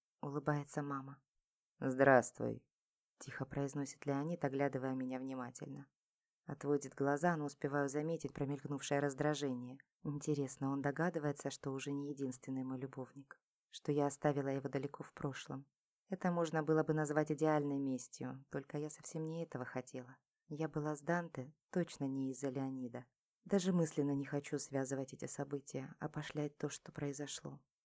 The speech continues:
Внезапно понимаю, что эта ночь стала особенной для меня,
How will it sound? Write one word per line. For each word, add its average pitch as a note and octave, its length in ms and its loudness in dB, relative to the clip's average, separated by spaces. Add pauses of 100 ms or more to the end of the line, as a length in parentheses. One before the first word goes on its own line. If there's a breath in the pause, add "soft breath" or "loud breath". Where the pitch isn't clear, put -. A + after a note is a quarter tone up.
(240)
Внезапно D#3+ 480 2
понимаю, E3 500 2
что - 180 -4
эта C3+ 200 0
ночь D#3 260 -4
стала D3 320 0
особенной C#3 560 -2
для C3+ 160 -4
меня, C3 360 -8